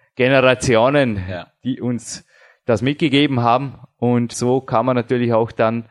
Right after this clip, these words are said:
Speaker 1: ein Kind natürlich gezielt auf einen Sport bringen, der Spaß macht. Denn selbstverständlich ist es so,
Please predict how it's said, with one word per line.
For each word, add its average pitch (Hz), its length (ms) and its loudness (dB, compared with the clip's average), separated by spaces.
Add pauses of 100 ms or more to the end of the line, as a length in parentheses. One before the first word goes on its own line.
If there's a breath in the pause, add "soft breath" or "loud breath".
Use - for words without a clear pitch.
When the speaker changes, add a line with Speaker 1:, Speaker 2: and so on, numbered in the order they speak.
(440 soft breath)
Speaker 1:
ein 117 180 0
Kind 147 340 -4
natürlich 139 440 -2
gezielt 131 540 -2
auf 113 140 0
einen 117 200 2
Sport 123 320 0
bringen, 127 340 -4 (380 soft breath)
der 117 100 2
Spaß 120 460 0
macht. 90 160 -2 (280 soft breath)
Denn 110 120 -4
selbstverständlich 117 1000 0 (360 soft breath)
ist 131 200 0
es - 180 -4
so, 95 280 0